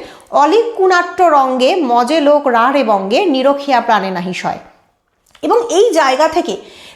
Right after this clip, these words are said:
তিনি নিজেই সিদ্ধান্ত গ্রহণ করলেন যে আমি সঠিক নাটকের স্বাদ বঙ্গবাসীকে প্রদান করব বা বাংলার লোককে আমি দেখাবো যে আসল নাটক কেমন হয়। সেই জায়গা থেকে উৎসাহ নিয়ে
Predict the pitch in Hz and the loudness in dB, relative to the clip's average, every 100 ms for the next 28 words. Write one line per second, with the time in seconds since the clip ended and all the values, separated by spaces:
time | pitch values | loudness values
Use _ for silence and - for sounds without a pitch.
0 | _ 339 466 392 339 285 381 285 294 226 | _ 2 2 4 2 2 0 0 -4 0
1 | 320 311 285 262 262 254 220 220 453 330 | 0 0 0 0 -2 -2 0 0 0 0
2 | - - 269 277 - - - - - - | -2 0 0 -2 -6 -16 -20 -12 -6 -2
3 | 320 554 539 466 320 254 330 339 320 - | 0 0 0 0 0 0 -2 -2 -4 -4
4 | 277 247 190 - - - 208 262 262 285 | -2 -2 -2 -8 -20 -12 -2 2 2 2
5 | 349 240 208 - 294 262 - - 226 180 | 2 2 0 -2 -4 -6 -6 -2 0 0
6 | 180 170 165 - 262 262 226 240 294 254 | -2 -6 -6 -2 0 0 0 0 0 0
7 | 254 - 339 294 233 220 339 269 240 - | 0 0 0 0 -2 0 0 0 -2 -4
8 | - - 381 - 175 - - 453 359 254 | -10 -4 -2 -2 -6 -4 0 2 2 0
9 | 320 - 247 190 208 170 156 - - - | -2 -2 -2 -2 -4 -4 -6 -8 -20 -20
10 | - - - - 370 523 320 247 247 269 | -20 -20 -8 0 2 2 2 0 0 0
11 | 269 254 226 277 - - 359 370 247 | -2 -6 -6 -6 -6 -4 -2 0 -2